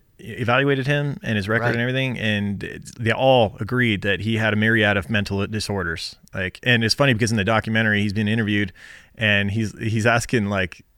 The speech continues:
Speaker 1: the interviewer, like, "Do you think I'm crazy?" 'Cause, like, "I don't think I am. I think they were wrong."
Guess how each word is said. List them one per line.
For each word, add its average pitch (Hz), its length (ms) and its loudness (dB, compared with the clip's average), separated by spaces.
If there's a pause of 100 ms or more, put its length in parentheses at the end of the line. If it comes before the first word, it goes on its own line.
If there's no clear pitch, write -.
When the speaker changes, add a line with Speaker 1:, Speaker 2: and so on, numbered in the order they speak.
Speaker 1:
the 117 120 -4
interviewer, 113 360 0
like, 95 180 -2
"Do 117 100 -6
you 120 100 0
think 147 180 -2
I'm 147 100 0
crazy?" 165 460 -2 (100)
'Cause, 107 140 -6
like, 107 100 0
"I 120 80 6
don't 143 140 4
think 120 120 2
I 107 100 6
am. 113 280 2
I 104 100 0
think 113 200 0
they 113 80 2
were 95 100 -2
wrong." 101 400 0